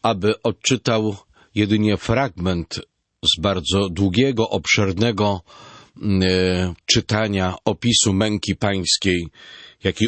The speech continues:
usłyszymy w niedzielę, y, palmową. To oczywiście ze względu na ramy czasowe naszej audycji.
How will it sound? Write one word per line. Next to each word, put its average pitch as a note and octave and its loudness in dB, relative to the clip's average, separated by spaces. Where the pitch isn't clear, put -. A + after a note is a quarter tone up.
usłyszymy G2+ 0
w - -10
niedzielę, F2+ 0
y, F2 -2
palmową. G2 -2
To D#3+ 2
oczywiście C3+ 2
ze A#2+ 2
względu A#2+ 0
na G#2+ 2
ramy A2+ 0
czasowe G2+ 0
naszej G2+ 0
audycji. F#2 0